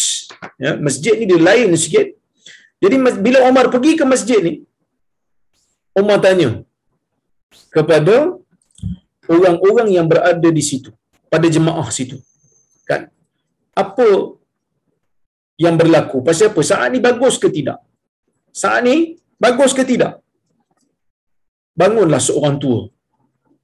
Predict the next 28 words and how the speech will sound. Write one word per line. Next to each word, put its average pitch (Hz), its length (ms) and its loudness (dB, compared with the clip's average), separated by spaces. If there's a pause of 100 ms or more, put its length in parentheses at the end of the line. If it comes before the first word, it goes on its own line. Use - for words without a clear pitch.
(1200)
Ya, 139 100 0 (140)
seorang 185 320 0
tua 226 160 2 (100)
ni 254 160 -2
nama 214 200 0 (100)
dia, 277 180 -2
kalau 185 160 -2
tak 175 100 2
silap 202 220 0
saya, 214 240 0
Usamah 208 480 -4
bin 175 240 0
Qatadah. 117 440 -6 (1800)
Nama 143 260 0
dia 202 100 0 (100)
Usamah 156 480 -2 (800)
bin 160 120 2 (140)
Qatadah, 123 460 -2
kalau 139 160 -2
tak 120 100 -4
silap 151 220 0
saya 147 200 4
lah. - 80 -4 (680)
Ha, 135 140 -8
dia 269 140 0
ni 330 140 0
kata 202 220 2
apa? 254 140 -2